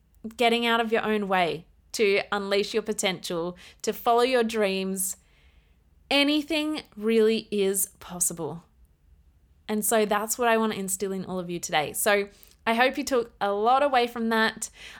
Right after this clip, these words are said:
Um, and there's gonna be a ton of powerful introverts out there. If you are interested in learning more, I will be talking more about this throughout my channels, because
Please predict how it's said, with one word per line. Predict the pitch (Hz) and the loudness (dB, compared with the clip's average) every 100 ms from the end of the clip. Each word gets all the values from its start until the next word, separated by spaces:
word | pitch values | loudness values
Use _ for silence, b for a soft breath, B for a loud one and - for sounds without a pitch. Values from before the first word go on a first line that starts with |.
| - | -2
Um, | 208 202 196 208 208 - | 2 2 2 -2 -4 -4
and | 208 208 202 202 220 - _ _ _ _ _ | -2 0 -2 -4 -8 -16 _ _ _ _ _
there's | - 226 | -2 0
gonna | 220 214 | 2 2
be | 208 | 2
a | |
ton | 202 - 359 320 | 0 0 2 2
of | 311 | 2
powerful | 349 254 277 254 | 2 2 2 -2
introverts | 240 226 254 233 233 - - | -2 -2 2 2 2 -2 2
out | 254 233 | 4 4
there. | 240 240 247 247 B B B B B | 2 2 2 0 B B B B B
If | - 190 | -8 -4
you | - | 0
are | - 277 | 4 4
interested | 294 311 339 339 | 4 0 0 0
in | 311 | 0
learning | 262 247 233 | 2 4 2
more, | 233 220 220 | 4 4 4
I | 220 | 4
will | 214 226 | 4 4
be | 233 | 2
talking | 233 247 233 | 0 -2 0
more | 220 202 | 2 2
about | 202 196 180 | 2 2 0
this | 196 190 180 | 0 0 0
throughout | - 202 196 | 0 0 0
my | 185 196 | -2 -6
channels, | 190 196 180 185 | -6 -6 -6 -4
because | 180 185 196 180 175 | -6 -6 -4 -4 -4